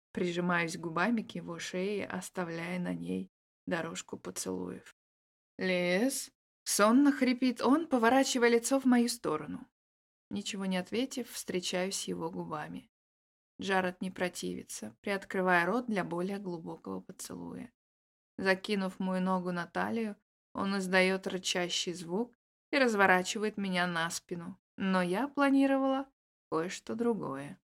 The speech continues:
Алкоголь точно уничтожил стеснение, потому что спустя минуту на спину переворачивается Джаред.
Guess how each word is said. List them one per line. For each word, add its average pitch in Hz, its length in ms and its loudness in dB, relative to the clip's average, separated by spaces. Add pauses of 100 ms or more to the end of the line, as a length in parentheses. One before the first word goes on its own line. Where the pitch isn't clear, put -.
(360)
Алкоголь 233 580 2
точно 165 460 -2
уничтожил 175 640 -4
стеснение, 202 720 2
потому 208 380 2
что 233 180 0
спустя 226 480 2
минуту 220 640 4 (180)
на 208 260 6
спину 277 380 2
переворачивается 220 920 2
Джаред. 156 540 -6